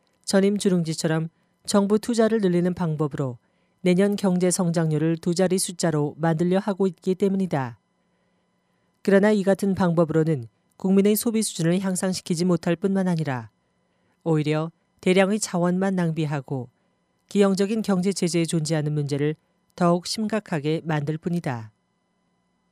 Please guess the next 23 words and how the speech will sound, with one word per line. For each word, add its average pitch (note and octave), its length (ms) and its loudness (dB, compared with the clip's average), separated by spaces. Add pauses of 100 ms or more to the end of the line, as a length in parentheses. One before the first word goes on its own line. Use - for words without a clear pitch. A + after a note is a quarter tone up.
(360)
이 G3+ 120 2
같은 A3+ 240 2
문제를 G#3 340 4
지적하기 F3 540 -2
위해 C3+ 340 -2 (180)
광저우의 F#3 640 2
유명 F3 300 2
경제지 D3+ 600 -2 (280)
이십일 F3+ 380 2
세기 E3 360 0
경제 E3+ 380 0
보도는 D#3 420 2
지난 E3 280 0
칠 - 200 -6
일 A#2+ 180 -2 (800)
제일 E3+ 300 2
면에 D3+ 340 -2 (440)
대량 G3 340 4
투자는 F#3 480 0
유지해 F#3 340 2
나갈 E3 280 2
수 D#3+ 160 2
없는 D3+ 400 0